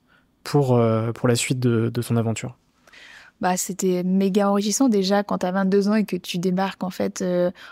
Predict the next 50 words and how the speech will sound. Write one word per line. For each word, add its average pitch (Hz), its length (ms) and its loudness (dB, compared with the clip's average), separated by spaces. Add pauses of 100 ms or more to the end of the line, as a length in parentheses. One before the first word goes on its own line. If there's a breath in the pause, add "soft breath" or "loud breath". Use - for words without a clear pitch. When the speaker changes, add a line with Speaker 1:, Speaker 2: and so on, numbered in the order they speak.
(100)
Speaker 2:
en 214 140 4
étant 196 220 0
architecte 208 420 0
d'intérieur, 214 720 0
<laughs> 208 220 0
dans 214 160 2
ce 220 140 -2
type 202 340 -2
de 196 100 0
maison. 190 400 2 (520 loud breath)
Déjà, 196 320 2
en 196 80 2
fait, 202 240 0
avant 175 220 0
ça, 208 220 0
je 202 80 -2
me 175 40 -2
disais, « 175 240 -2
Mais 180 80 0
en 165 60 -4
fait, 185 180 -4
tu - 140 -8
fais 170 120 -6
quoi 196 200 -2
concrètement 190 480 -2
là-dedans ? » 185 380 2 (400 loud breath)
Euh, 175 320 2
bien 180 180 0
évidemment, 180 460 2
il 175 80 -2
y - 20 -2
a 156 60 -4
des 160 100 -4
magasins 165 420 -2
Louis 175 120 -2
Vuitton, 220 380 0
mais 180 100 0
en 156 80 -6
fait, 185 240 -2
on 180 40 -2
n'imagine 170 420 0
pas 190 180 0
du 185 100 -2
tout 190 140 -2
à 190 80 2
vingt-deux 180 400 -2
ans, 196 100 2
en 180 120 -2
fait, 185 300 -2
euh, 170 120 -2